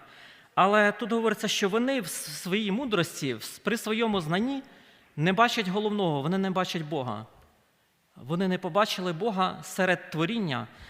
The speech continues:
серед те, що ми дивимося, що навколо нас є, навіть зараз осінь наближається, і один листочок може мати декілька кольорів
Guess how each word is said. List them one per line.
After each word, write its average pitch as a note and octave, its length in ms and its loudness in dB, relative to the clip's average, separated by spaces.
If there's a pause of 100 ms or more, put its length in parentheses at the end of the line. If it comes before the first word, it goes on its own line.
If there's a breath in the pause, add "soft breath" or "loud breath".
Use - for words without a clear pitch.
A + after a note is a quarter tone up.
(180 loud breath)
серед G#3+ 340 2
те, A#3 120 2
що - 180 0
ми G#3+ 100 2
дивимося, G#3+ 500 2
що - 160 -4
навколо G#3 360 0
нас G3+ 360 0
є, G3 200 0
навіть F#3+ 380 0
зараз E3+ 420 2
осінь F3 420 0 (300 loud breath)
наближається, E3+ 680 2
і G3 180 0
один G3+ 320 2
листочок G#3+ 600 2
може G#3 280 2
мати A#3 280 4
декілька G#3+ 420 2
кольорів F#3 520 2